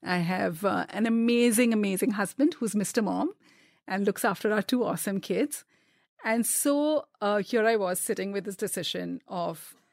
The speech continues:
knowing that I wanted change, being the sole breadwinner of my family, exiting two multi-million dollar businesses,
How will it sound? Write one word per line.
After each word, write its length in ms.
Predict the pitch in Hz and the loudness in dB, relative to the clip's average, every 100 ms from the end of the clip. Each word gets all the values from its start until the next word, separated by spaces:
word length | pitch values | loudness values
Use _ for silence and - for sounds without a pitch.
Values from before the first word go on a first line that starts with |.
| _ _ _ 233 | _ _ _ 2
knowing 240 | 240 254 | 6 6
that 100 | 269 | 6
I 60 | 254 | 4
wanted 340 | 214 202 208 | 2 -2 -4
change, 720 | - 233 185 185 196 - - - _ _ _ _ 185 | -4 -2 -2 -4 -10 -12 -14 -16 _ _ _ _ 0
being 280 | 262 269 262 | 4 6 4
the 80 | |
sole 260 | 240 240 208 | 2 2 2
breadwinner 440 | 196 190 185 190 | 2 0 -2 -4
of 140 | 185 190 | -4 -4
my 160 | 190 | -8
family, 640 | 175 196 170 180 175 170 185 _ | -8 -6 -6 -6 -8 -10 -16 _
exiting 540 | - 208 196 247 302 269 | -2 0 2 4 4 4
two 160 | 254 | 2
multi-million 640 | 226 202 185 208 180 180 180 | 0 -2 -4 -6 -4 -4 -4
dollar 200 | 165 175 | -4 -6
businesses, 760 | 170 165 175 160 175 170 170 | -8 -10 -10 -8 -6 -6 -10